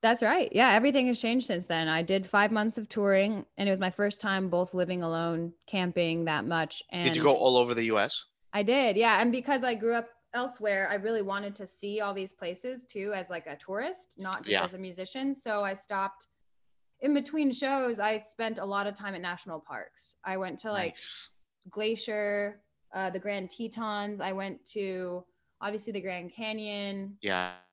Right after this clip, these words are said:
Speaker 1: Just, I
Speaker 2: Yeah.
Speaker 1: could, I won't even get into that. It was a whole thing. And so that was very inspiring for me,
Speaker 2: Sure.
Speaker 1: because a lot of the songs on this record aren't,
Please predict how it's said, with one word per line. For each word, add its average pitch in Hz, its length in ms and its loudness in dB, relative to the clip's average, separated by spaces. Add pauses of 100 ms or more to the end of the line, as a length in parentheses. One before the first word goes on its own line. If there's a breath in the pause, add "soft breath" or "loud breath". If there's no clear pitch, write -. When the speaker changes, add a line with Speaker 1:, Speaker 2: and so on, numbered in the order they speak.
(140)
Speaker 1:
Just, 262 320 -8
I 220 100 2
Speaker 2:
Yeah. 208 100 -2
Speaker 1:
could, 196 180 -6
I 208 120 -2
won't 196 200 -2
even 175 140 -6
get 170 140 -2
into 160 180 -6
that. 147 180 -4
It 190 60 2
was 208 80 2
a 214 80 6
whole 196 280 6
thing. 139 320 -2
And 202 140 0
so 247 100 2
that 247 140 6
was 254 140 6
very 220 300 6
inspiring 208 680 4
for 196 160 -2
me, 190 220 2 (120)
Speaker 2:
Sure. 170 400 6
Speaker 1:
because - 240 -2 (300 soft breath)
a 202 40 0
lot 208 180 10
of 208 60 6
the 196 100 2
songs 190 840 2
on 185 220 2
this 180 180 -2
record 180 600 2 (1000)
aren't, 208 520 2